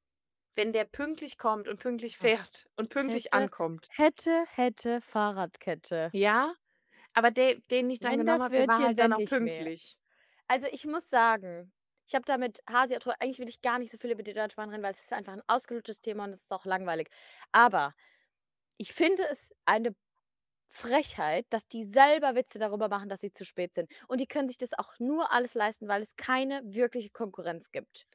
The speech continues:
Speaker 1: Das stimmt.
Speaker 2: Flixtrain ist nicht weit genug ausgebaut, die nutzen das gleiche Schienensystem. Es gibt keine wirkliche Konkurrenz und nur deshalb können sie das so durchziehen, weil egal welches Unternehmen so arbeiten würde,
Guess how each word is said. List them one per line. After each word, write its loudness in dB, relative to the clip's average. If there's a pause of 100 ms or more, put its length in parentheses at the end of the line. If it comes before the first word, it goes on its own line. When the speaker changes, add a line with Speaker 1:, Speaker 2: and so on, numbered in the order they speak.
(240)
Speaker 1:
Das -2
stimmt. -4
Speaker 2:
Flixtrain 0
ist -10
nicht -6
weit 2
genug -6
ausgebaut, -2
die -8
nutzen -10
das -14
gleiche -2
Schienensystem. -6 (560)
Es -12
gibt 0
keine 2
wirkliche -2
Konkurrenz -4
und -10
nur -2
deshalb -4
können -8
sie -10
das -10
so -10
durchziehen, -8
weil -4 (560)
egal 2
welches -6
Unternehmen -6
so -2
arbeiten 0
würde, -2